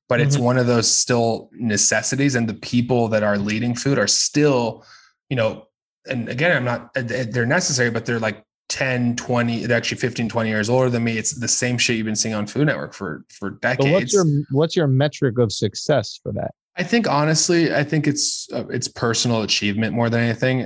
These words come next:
Speaker 1: It's not money based. I think it's being able to, like, redefine that standard and break
Speaker 2: Which
Speaker 1: those
Speaker 2: is what?
Speaker 1: barriers down.
Speaker 2: Just say it to me. Like, what is the
Speaker 1: There's
Speaker 2: thing? Like, I wanna be the best comedian ever,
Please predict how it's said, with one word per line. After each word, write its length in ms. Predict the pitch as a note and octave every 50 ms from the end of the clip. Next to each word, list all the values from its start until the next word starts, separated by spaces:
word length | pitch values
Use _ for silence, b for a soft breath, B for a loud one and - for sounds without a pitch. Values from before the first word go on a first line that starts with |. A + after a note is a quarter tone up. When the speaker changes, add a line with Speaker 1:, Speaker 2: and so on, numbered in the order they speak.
| -
Speaker 1:
It's 220 | - B2 A#2 - -
not 240 | C3+ C#3 C3 - A#2+
money 260 | A2+ A2 A2+ A#2 A2+
based. 320 | A2 A#2+ A2+ A2 G#2 -
I 60 | G#2+
think 240 | G2+ - A#2+ A#2 A#2+
it's 280 | A2+ G#2+ - - - _ - B2
being 260 | A#2 A#2+ A#2 A2+ A2
able 220 | G#2+ G#2+ G#2+ G#2 G2+
to, 160 | - - A2+
like, 220 | G#2+ G#2 G#2 G2 G2+ - - _ _ _ _ - -
redefine 640 | D3+ B2 B2 B2 A#2+ A#2 - - B2 A#2+ A#2 A2+ A2
that 160 | A2 G#2+ -
standard 580 | - - - A#2+ A2 A2 A2+ B2 B2 B2+ B2 - - _ - -
and 420 | B2+ A#2+ A2+ A2 G#2+ G#2+ G#2+ - - _ _
break 180 | - A2+ A2 A#2+
Speaker 2:
Which 120 | C3+ B2
Speaker 1:
those 120 | A2 D3+
Speaker 2:
is 60 | C#3 A2
what? 80 | C3
Speaker 1:
barriers 260 | B2+ - C#3 A2+ G#2+
down. 220 | - A2+ G2+ G2+ - _ _ B B B B B B B B
Speaker 2:
Just 200 | D#3 D3 - -
say 180 | E3 E3 E3+
it 120 | D3+ - -
to 60 | -
me. 120 | A#2 G#2+ G2+ G#2+ - _ _ _ _ _ _ _ _ _
Like, 180 | - A#2+ A#2 -
what 180 | C3+ D3+ E3
is 100 | E3+ F3+
the 60 | F3+
Speaker 1:
There's 200 | E3 C#3+ - -
Speaker 2:
thing? 260 | - C#3+ A#2 G#2 G#2 G#2+ G#2+ - _ _ _ _ _ _ _ _ _ _ _ _ _ _ _ _ -
Like, 120 | B2 A#2+ C#3+
I 80 | D3+
wanna 240 | F3+ F#3+ F#3+ F#3 E3+
be 120 | D3+ E3
the 100 | D3+ C#3+
best 340 | B2 A#2 D3 C#3+ C3+ - -
comedian 500 | - D3 C#3 C3+ C3+ C3+ C3 B2+ B2+ A#2+
ever, 300 | B2 B2 A2 G#2+ G2+ G2